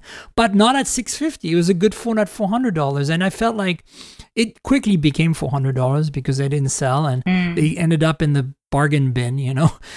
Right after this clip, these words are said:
Speaker 2: Wow.
Speaker 1: And I feel bad for Nokia because that, I feel Nokia has a history of excellence, and
Speaker 2: Yeah.
Speaker 1: they should be able to deliver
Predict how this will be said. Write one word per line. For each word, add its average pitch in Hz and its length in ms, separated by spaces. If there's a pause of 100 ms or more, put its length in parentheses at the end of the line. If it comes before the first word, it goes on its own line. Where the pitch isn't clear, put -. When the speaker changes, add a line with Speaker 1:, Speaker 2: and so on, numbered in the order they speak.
(140)
Speaker 2:
Wow. 175 280
Speaker 1:
And 277 120
I 285 80
feel 339 240
bad 277 320
for 226 140
Nokia 233 300
because 170 240
that, 240 160
I 226 140
feel 302 260
Nokia 233 560
has 180 220
a 180 60
history 156 500
of 147 220 (180)
excellence, 127 640
and 165 140
Speaker 2:
Yeah. 180 160
Speaker 1:
they 175 60
should 202 560
be 185 160
able 180 160
to 151 120
deliver 143 680